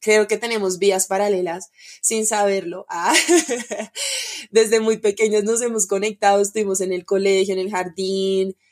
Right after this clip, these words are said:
eh, bueno, en la universidad nos encontramos también, y casualidades de la vida que ahorita ya cada una en su proyecto como independientes, pues estamos uniéndonos en varios saberes.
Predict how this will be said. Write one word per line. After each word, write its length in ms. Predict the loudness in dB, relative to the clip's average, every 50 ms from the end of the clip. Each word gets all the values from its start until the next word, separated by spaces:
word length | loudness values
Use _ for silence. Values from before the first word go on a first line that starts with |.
| _ _ _
eh, 340 | -4 -2 0 0 0 0 -2 -2
bueno, 160 | -2 -2 -2 0
en 60 | 0
la 80 | 0
universidad 580 | 2 2 2 2 2 2 2 2 2 2 0 0
nos 140 | -2 -4 -4
encontramos 580 | -6 -6 -6 -6 -4 -4 -6 -6 -4 -6 -6
también, 720 | -4 -2 -4 -4 -4 -4 -4 -4 -4 -4 -4 -6 -8 -10 _ _ _ _ _ _ -4
y 120 | -4 0
casualidades 580 | 2 2 2 4 4 2 4 2 2 2 0 0
de 80 | 2 4
la 140 | 4 4 4
vida 220 | 4 4 2 0
que 160 | -2 0 0
ahorita 400 | 0 2 0 -2 -4 -4 -6 -4
ya 440 | -2 0 0 2 2 0 0 -2 -4 -2
cada 260 | -2 -2 0 0 0
una 180 | 0 0 0 -2
en 60 | -2
su 140 | -4 -4 -2
proyecto 480 | 0 0 2 2 0 0 -2 -6 -8 -6
como 600 | -6 -6 -6 -4 -4 -2 -2 -2 -2 -2 -4 -2
independientes, 1040 | -4 -2 -2 -2 -2 -2 -2 -4 -4 -4 -4 -4 -4 -4 -4 -2 -2 -2 -2 -2
pues 440 | 0 2 2 4 4 4 2 0 -2 _
estamos 480 | -4 -2 -2 0 0 -2 -4 -4 -6 -4
uniéndonos 760 | -4 -2 -2 -4 -4 -6 -8 -8 -8 -8 -8 -6 -6 -6 -6 -6
en 160 | -8 -6 -4
varios 320 | -2 -2 -2 -2 -2 -2 0
saberes. 560 | 2 2 4 4 4 4 2 0 -2 -4